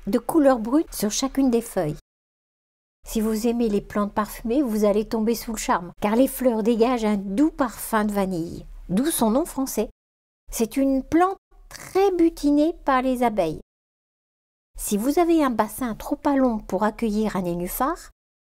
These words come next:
je vous rappelle qu'il faut un minimum de cinq heures de soleil pour que les nénuphars fleurissent correctement. Alors, elle est absolument parfaite, car elle adore surtout les coins ombragés ou semi-ombragés. Si votre bassin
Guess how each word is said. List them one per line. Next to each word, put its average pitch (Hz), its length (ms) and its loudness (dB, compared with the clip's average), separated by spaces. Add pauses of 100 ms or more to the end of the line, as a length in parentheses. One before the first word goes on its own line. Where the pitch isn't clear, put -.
(480)
je - 160 -2
vous 202 160 -2
rappelle 311 360 2
qu'il 254 160 -10
faut 269 160 0
un 262 80 4
minimum 285 440 6
de 247 80 -2
cinq 339 420 0
heures 330 80 2
de 285 100 2
soleil 277 460 2
pour 240 160 -4
que 254 80 0
les 240 180 2
nénuphars 269 600 2
fleurissent 220 420 -2
correctement. 180 600 -2 (680)
Alors, 240 560 4
elle 226 160 2
est 233 240 -4
absolument 285 720 2
parfaite, - 640 -6 (100)
car 262 240 0
elle 233 200 2
adore 254 460 4
surtout - 500 -6
les 240 120 2
coins 214 380 -4
ombragés 262 540 0 (180)
ou 240 80 -2
semi-ombragés. 262 920 -2 (1200)
Si - 220 -6
votre 285 320 -2
bassin 233 480 -4